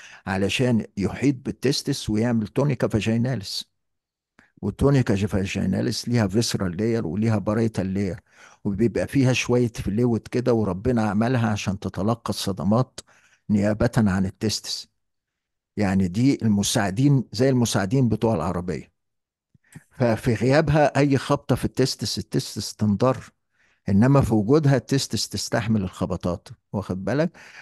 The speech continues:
فالتستس دخلت فيها من ورا، هي عاملة زي البالونة، imagine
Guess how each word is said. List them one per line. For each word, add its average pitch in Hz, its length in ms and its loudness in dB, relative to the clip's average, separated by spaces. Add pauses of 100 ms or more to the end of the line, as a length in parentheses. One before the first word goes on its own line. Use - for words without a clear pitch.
(100)
فالتستس - 640 0
دخلت 135 420 2
فيها 160 260 4
من 117 160 4
ورا، 127 300 2
هي 123 160 2
عاملة 131 280 4
زي 120 160 2
البالونة، 107 640 0 (160)
imagine 117 480 2